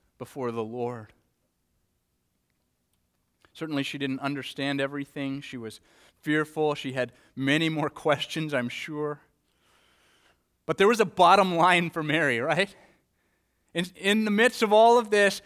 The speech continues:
there's a bottom line for Mary, and it's this: "I'm a servant. I am a servant." Is this the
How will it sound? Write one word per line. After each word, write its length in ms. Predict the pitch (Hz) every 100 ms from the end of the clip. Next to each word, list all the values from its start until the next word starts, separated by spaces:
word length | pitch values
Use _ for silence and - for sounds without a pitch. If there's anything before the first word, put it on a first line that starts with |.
| _
there's 160 | 180 185
a 60 |
bottom 560 | 175 - 185 208 226 214
line 260 | 208 214
for 140 | 202 208
Mary, 360 | 175 175 170
and 120 | 175 170
it's 180 | 160
this: 420 | - 156 156 - - _ _
"I'm 200 | 143 147
a 80 | 139
servant. 420 | - 143 127 117 _ _ _ _ _ _ _ _ _ _ _ _ _ _ _
I 240 | 165 175 180
am 220 | 180 165
a 60 |
servant." 720 | 151 - 151 139 127 - - - _ _ _ _ _ _ _ _ _ _ _ _ _ _ _ _ _ _ _ _ _ _ _ _ _
Is 180 | 165 160
this 220 | 185 233
the 200 | - 214